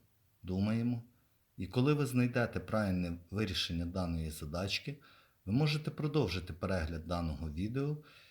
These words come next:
щоб переконатись, що ви правильно справились з завданням.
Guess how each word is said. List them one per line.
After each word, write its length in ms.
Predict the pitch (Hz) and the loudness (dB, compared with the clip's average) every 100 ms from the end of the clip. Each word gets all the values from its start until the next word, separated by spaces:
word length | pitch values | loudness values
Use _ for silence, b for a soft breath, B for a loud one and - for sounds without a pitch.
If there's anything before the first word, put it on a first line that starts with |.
| B | B
щоб 340 | - - 147 - | -4 0 0 2
переконатись, 680 | 165 160 160 120 80 - - | 0 2 2 2 0 -4 -6
що 240 | - 85 | -4 -4
ви 60 | 80 | -4
правильно 460 | - 92 110 139 | -2 0 2 0
справились 580 | 143 - 85 78 82 95 | -4 -6 -4 -2 -2 -6
з 120 | 98 | -6
завданням. 540 | 95 90 110 110 78 | -6 -4 -2 0 -2